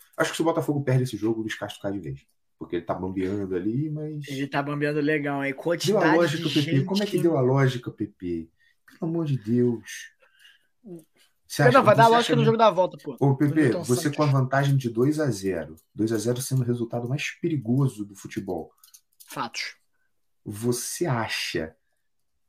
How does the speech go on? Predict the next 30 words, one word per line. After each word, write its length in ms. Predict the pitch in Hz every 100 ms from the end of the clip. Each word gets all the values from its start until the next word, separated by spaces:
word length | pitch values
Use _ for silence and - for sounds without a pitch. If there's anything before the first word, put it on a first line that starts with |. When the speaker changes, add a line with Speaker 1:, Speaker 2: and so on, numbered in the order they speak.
| _ _ _ _ _ -
Speaker 1:
que 80 | -
não 140 | 127 117
pode 320 | - 123 110
dar 80 | 104
uma 140 | 101
merda 320 | 98 98 87
nesse, 180 | 90 87
a 80 | 101
merda 300 | 104 120 104
não 80 | 101
tá 100 | -
desenhada 380 | 101 95 95 95
pro 100 | 92
jogo 140 | 90
de 60 | 92
volta? 360 | 101 95 _ _ _ _ _ _ _ _ _ _ _ _ _ _ _ _ _ _ _
Fala 280 | - 113 123
aí. 100 | 117 135 _ - _ _ - - _ _ -
Bom, 260 | 214 101 - _
agora 220 | - 98
vamos 140 | 117 120
passar 220 | 117 120
pro 300 | - 107 95 _
gigante 560 | - 113 107 113 127 127
A 40 | 107
V 120 | 101
C 380 | - 95 90 - _ _ _ _ _ _ -
e 60 |
o 60 | 95
imortal. 640 | 95 117 - 107 110 131